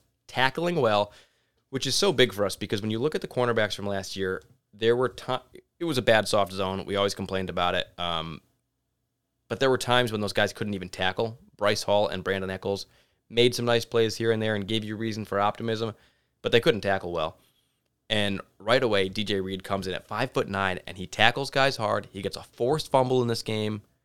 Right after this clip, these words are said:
cleans up all of his tackles, and then gets that huge interception at the end. Um, we know he made that big gesture on the field after he got it, and then you got a lot of, uh, hate and criticism for doing that. Like, "Wow, they're losing this game. How could he be celebrating an interception like that?"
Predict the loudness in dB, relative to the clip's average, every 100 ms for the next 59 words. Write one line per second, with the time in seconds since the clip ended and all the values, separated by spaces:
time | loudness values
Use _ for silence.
0 | _ _ _ -6 -2 2 2 2 2 0
1 | -2 0 0 0 -4 -4 -4 -2 -2 -2
2 | -4 -4 -6 -4 -2 -2 -2 -4 -4 -4
3 | -8 -8 -8 -4 -4 -4 -8 -12 _ _
4 | _ -12 -8 -6 -4 -2 0 0 0 0
5 | 0 -2 -2 -8 _ -6 0 0 0 -6
6 | -8 _ _ -8 -6 -4 -2 0 0 -2
7 | -4 -2 -2 -2 -4 -4 -4 -4 -2 -2
8 | -4 -6 -8 -8 -12 _ _ _ -6 -4
9 | -4 -8 -6 -6 -4 -6 -4 -4 -2 -4
10 | -4 -4 0 0 -2 -6 -8 -8 -8 -6
11 | -6 -4 -8 -8 -10 -10 -10 _ _ _
12 | _ _ -8 -2 0 2 0 -2 -4 -6
13 | -4 -6 -6 -6 -8 -6 -4 -4